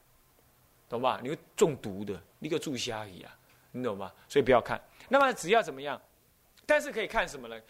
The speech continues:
看那个流传以来的一些注释啊，你必要的话可以看啊，那是你在必要的时候。但是基本上最好不要就这么早看，最好你就直接从原点上去看。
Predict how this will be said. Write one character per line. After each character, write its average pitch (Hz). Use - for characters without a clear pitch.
看 262
那 247
个 214
流 165
传 135
以 131
来 110
的 135
一 -
些 131
注 127
释 117
啊， -
你 135
必 185
要 160
的 123
话 135
可 110
以 107
看 107
啊， -
那 139
是 139
你 110
在 127
必 131
要 104
的 98
时 90
候。 90
但 320
是 320
基 311
本 202
上 196
最 202
好 120
不 123
要 180
就 165
这 160
么 135
早 107
看， 117
最 330
好 190
你 151
就 202
直 165
接 185
从 156
原 147
点 107
上 117
去 107
看。 101